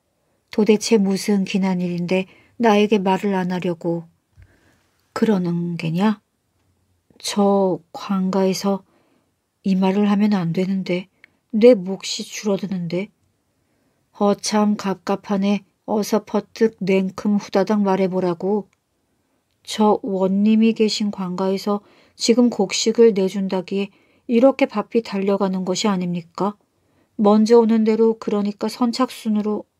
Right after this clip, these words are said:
준다고 합니다요. 그래서 저 먼저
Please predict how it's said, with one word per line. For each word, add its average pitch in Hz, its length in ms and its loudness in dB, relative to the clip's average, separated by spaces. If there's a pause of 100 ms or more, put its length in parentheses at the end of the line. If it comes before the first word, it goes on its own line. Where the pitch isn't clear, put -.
준다고 185 580 -2
합니다요. 175 540 -2 (800)
그래서 220 420 0
저 - 220 -6
먼저 185 520 -2